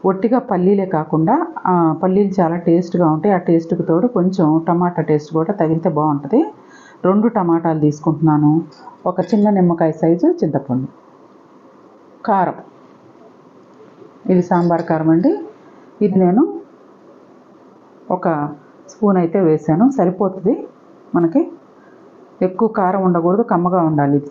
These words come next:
చారు. రసానికి సరిపడే మొత్తానికి ఉప్పు వేసేస్తున్నాను, ఇంకా వేసే పని లేదనమాట.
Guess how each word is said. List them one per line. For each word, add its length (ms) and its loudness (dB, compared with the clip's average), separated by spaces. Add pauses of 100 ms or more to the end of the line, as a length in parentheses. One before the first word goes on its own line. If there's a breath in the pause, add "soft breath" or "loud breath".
చారు. 340 0 (1800 loud breath)
రసానికి 440 0
సరిపడే 380 0
మొత్తానికి 720 0 (680)
ఉప్పు 380 0
వేసేస్తున్నాను, 680 0
ఇంకా 160 2
వేసే 260 2
పని 240 0
లేదనమాట. 480 2